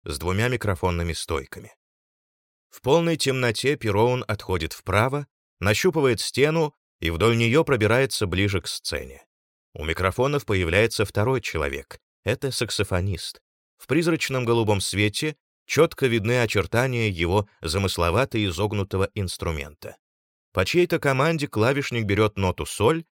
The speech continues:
под неё подстраивается верхняя струна бас-гитары. Ещё одна гитара —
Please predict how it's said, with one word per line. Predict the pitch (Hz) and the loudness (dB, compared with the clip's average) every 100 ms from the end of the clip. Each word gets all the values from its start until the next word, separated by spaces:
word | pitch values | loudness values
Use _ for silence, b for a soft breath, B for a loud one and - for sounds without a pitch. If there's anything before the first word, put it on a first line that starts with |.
| _ | _
под | - 107 | -4 -2
неё | 131 180 | 0 2
подстраивается | 151 117 - 135 127 120 - - 101 - | 2 0 0 0 0 -2 -2 -2 -4 -4
верхняя | 92 107 104 101 92 | -2 0 0 0 -2
струна | - 87 98 | -2 -2 0
бас-гитары. | 95 92 76 85 - 73 - - _ _ _ _ _ | 0 -2 -2 -8 -6 -8 -8 -18 _ _ _ _ _
Ещё | 78 101 - 120 | -4 -2 0 0
одна | 127 143 | 0 -2
гитара — | 143 139 139 139 | -4 -4 -4 -4